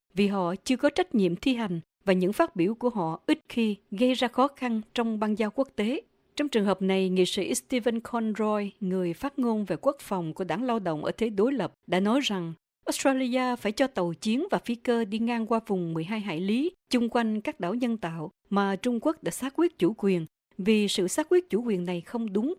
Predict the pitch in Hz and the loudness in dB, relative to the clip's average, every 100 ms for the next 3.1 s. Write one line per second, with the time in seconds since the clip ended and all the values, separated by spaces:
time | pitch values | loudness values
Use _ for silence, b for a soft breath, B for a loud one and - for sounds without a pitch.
0 | _ 254 247 165 - 240 - 214 285 - | _ 0 2 0 -2 -4 -4 -2 -2 -8
1 | _ _ 269 277 285 208 190 269 262 254 | _ _ 2 2 2 0 2 2 2 0
2 | 262 262 - 247 233 208 180 165 226 240 | 2 2 0 -2 -2 -4 -2 -2 0 2
3 | 277 | 4